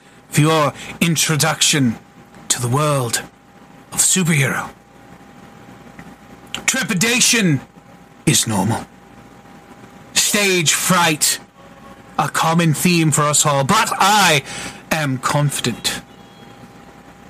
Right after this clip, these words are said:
that you will all perform admirably.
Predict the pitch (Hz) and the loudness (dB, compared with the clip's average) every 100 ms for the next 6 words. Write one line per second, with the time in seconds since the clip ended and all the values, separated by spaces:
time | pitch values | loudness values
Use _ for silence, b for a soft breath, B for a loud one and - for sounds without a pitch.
0 | - - - - - - - - - 117 | -20 -20 -20 -20 -20 -20 -20 -16 -4 -2
1 | - 139 135 127 123 113 - - - 127 | 0 0 0 0 -2 -4 -2 0 2 2
2 | 120 117 131 120 117 113 98 95 135 143 | 2 0 0 -2 0 -2 -2 -4 -4 -4
3 | - | -6